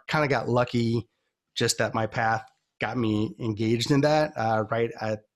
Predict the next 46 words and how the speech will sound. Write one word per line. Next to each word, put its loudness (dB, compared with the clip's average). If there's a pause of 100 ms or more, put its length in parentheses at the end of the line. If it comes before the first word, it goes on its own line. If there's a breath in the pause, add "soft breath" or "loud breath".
(100)
you -4
know, -2
a -4
major, -2 (300)
uh, -6
inflection -6
point. -6 (600 loud breath)
And, -2
um, 0
so -2
that's 0
how 2
I 2
got 0
started 2
with 0
mobile. 2
And 0
then 0
five 0
years 0
ago, 0
started -2
at, -2 (480 loud breath)
uh, -4
a -14
company -4
called -4
Propellix, 0
which -4
was, -4 (280)
is -2
now 2
part 0
of -2
an -4
Exanet. -8 (120)
We -10
were -10 (240)
recently -8
acquired -6
this -6
past -6
year. -10 (420 loud breath)
And, 0
um, -2